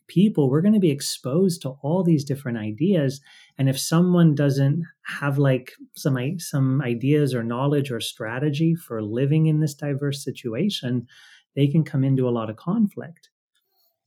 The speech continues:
So when we live in alignment, the way I understand it is it's really a feeling-based confirmation. And I'm trying to live in alignment with my inner knowing,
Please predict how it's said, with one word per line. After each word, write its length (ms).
So 160
when 220
we 100
live 260
in 100
alignment, 640
the 80
way 140
I 200
understand 640
it 60
is 100
it's 220
really 540
a 80
feeling-based 1400
confirmation. 1080
And 140
I'm 120
trying 320
to 80
live 240
in 60
alignment 500
with 180
my 420
inner 420
knowing, 440